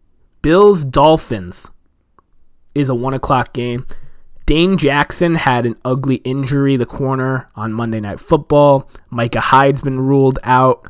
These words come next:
They're gonna be without Jordan Phillips and Ed Oliver up the middle. This is the fantasy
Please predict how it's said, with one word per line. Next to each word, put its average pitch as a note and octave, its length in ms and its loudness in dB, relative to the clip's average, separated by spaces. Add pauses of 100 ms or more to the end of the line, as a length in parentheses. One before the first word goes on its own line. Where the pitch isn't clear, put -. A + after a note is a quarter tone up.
(160)
They're A#2 120 -6
gonna A#2 140 -6
be A#2 100 -2
without A#2+ 580 0
Jordan A#2+ 380 -4
Phillips B2+ 420 0
and B2 240 -8
Ed A2+ 180 -6
Oliver A#2+ 500 -2
up A#2 180 -6
the A2 80 -6
middle. E3+ 500 2 (640)
This C#3+ 220 -4
is F3 200 -6
the F3 100 2
fantasy D#3 800 -2